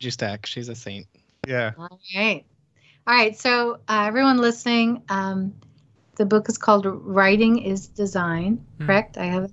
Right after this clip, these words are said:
Speaker 3: right? Uh,
Speaker 1: Writing
Speaker 3: just
Speaker 1: is Designing, yeah.
Speaker 3: Oh, see, I had it wrong.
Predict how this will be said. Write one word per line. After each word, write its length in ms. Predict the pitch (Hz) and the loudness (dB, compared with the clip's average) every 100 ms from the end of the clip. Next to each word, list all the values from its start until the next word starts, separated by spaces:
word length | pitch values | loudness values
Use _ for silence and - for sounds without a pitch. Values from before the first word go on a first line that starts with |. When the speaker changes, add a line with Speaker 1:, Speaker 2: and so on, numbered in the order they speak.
| - | -2
Speaker 3:
right? 240 | 196 254 - - - - - _ - | -2 -2 -6 -20 -20 -20 -20 _ 0
Uh, 120 | 202 | 4
Speaker 1:
Writing 160 | 131 151 | 6 6
Speaker 3:
just 180 | 156 247 | 6 4
Speaker 1:
is 40 | - 135 | 0 -4
Designing, 420 | 113 107 104 107 _ | -4 -4 -6 -10 _
yeah. 240 | 127 107 110 | -8 -6 2
Speaker 3:
Oh, 340 | 214 294 254 - | 6 6 4 -2
see, 220 | - - 220 | -20 -4 0
I 80 | |
had 140 | 226 196 | 2 0
it 100 | 185 | -2
wrong. 440 | 180 220 190 156 | 0 0 0 -6